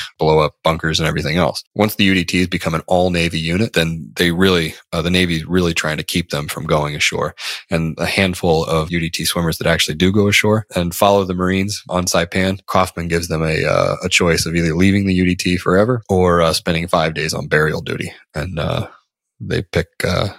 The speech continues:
they pick the burial duty. Kaufman, I think he keeps them, he, he makes them do three days and then he pulls them back.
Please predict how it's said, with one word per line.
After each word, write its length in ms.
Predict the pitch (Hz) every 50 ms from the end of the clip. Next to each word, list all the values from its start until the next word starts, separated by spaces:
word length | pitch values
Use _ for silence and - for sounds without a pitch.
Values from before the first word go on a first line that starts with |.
| - -
they 80 | 82
pick 260 | 82 - - 85 - -
the 60 | 82
burial 320 | - 80 78 78 80 80
duty. 300 | 80 85 87 - - - - - -
Kaufman, 420 | - - - - - 82 87 107 -
I 80 | 73
think 160 | 80 80 85 -
he 160 | - 87 87
keeps 300 | - - 90 - - -
them, 160 | 85 82 80 - - - - - - - - - - - -
he, 140 | - 101 90 -
he 120 | 104 98 98
makes 260 | 98 101 95 - -
them 140 | - 90 85
do 100 | 87 78
three 300 | - - 98 87 82 78
days 280 | 76 69 73 73 -
and 120 | - 85 82
then 80 | 80
he 80 | 82 92 - -
pulls 180 | - 80 80 76
them 120 | 78 78
back. 300 | 78 78 82 - -